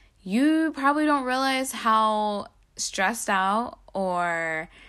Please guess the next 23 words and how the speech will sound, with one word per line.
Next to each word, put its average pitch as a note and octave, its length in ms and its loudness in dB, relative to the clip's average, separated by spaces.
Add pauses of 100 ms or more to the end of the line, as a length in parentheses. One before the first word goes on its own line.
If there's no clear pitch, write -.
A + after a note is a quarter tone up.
(480)
depressed G#3 560 0
<laughs> - 20 0
you A#3+ 60 2
can B3 220 4
be A3+ 240 0
if A3 280 -4
you G#3+ 200 0
are G#3 200 0
alone A3 600 0
and G3 420 -2
it's - 340 -6
just - 380 -6
you. G3+ 380 -8 (480)
And G3 380 -2
for G#3 120 -4
those A3 480 0
who G#3 340 -2
are - 180 -2
able G3+ 260 -4
to G3+ 100 -8
cope G3 260 -8
with G3+ 140 -8
that, F#3+ 400 -2